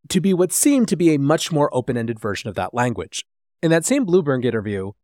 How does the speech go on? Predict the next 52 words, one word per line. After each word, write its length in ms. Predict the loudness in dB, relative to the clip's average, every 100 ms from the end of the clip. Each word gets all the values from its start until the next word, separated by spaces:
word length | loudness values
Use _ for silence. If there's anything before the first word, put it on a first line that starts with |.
| -2
Altman 320 | 4 4 4
was 160 | 0 0
joined 380 | 2 2 2 2
by 260 | 2 2
Vice 240 | 2 2 2
President 420 | 0 2 0 -2
of 80 | -2
Global 260 | -6 -4
Affairs, 400 | -2 4 4 4 0
Anna 200 | -6 -6
Makanju, 720 | -8 2 2 4 0 -6 -8 _ -4
who 120 | 0
gave 180 | 4 4
a 60 | 6
little 160 | 4
bit 120 | 4 0
more 160 | -2
color 380 | -4 2 4 4
about 260 | 4 2 0
this 140 | -6
policy 440 | 4 4 4 0
shift. 460 | -4 -6 -8 -12 -20 _ _
First 320 | _ 0 2 4
of 100 | 2
all, 140 | 2
she 180 | 0 -4
said, 460 | -2 -2 -2 -4 -10 _ 2
"Those 180 | 2
policies 440 | 4 2 2 0 -2
were 120 | 0
written 240 | 0 0
before 300 | -2 -2 -2
many 240 | -2 -4 -4
of 80 | -2
those 160 | -4
people 240 | -6 -10 -6
got 200 | -4 -6
to 80 | -10
the 80 |
company, 420 | -2 -2 0 -6 -6
and 100 | -4
they 80 |
were 160 | -4 -4
imagining 600 | -4 0 2 2 0 -4
a 40 | -4
future 520 | -4 -4 -2 -2 -2
that 100 | -2
they 80 | -2
didn't 180 | 0 -2
really 220 | -4 -4
understand 500 | -6 -6 0 2 2
yet." 200 | -4 -10